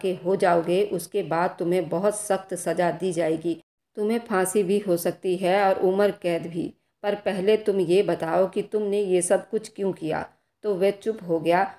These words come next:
जज ने कहा कि "कुछ तो बोलो," पर वह बिल्कुल नहीं बोल रहा था। फिर जज ने कहा, "तुम्हारी कोई आखिरी ख्वाहिश है?"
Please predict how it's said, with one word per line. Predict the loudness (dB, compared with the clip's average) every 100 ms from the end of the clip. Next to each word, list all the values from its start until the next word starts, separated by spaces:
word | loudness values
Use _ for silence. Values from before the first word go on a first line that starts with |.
| _
जज | -2 0
ने | 2 -2
कहा | 0 0 2
कि | 0 -2
"कुछ | -2 -4 -2
तो | -4
बोलो," | 0 0 2 0 -2 _ 0
पर | 2
वह | 4 2
बिल्कुल | 2 0 2 0
नहीं | 0 0
बोल | 0 0 0
रहा | -2 -2
था। | -2 -6 -8 _ -6
फिर | -2
जज | 4 4 6
ने | 2
कहा, | 2 0 0
"तुम्हारी | 0 -2 0 0 0
कोई | 0 -2
आखिरी | 0 -2 -2 -2 -4
ख्वाहिश | -4 -2 0 0 -4
है?" | -2 -2 -4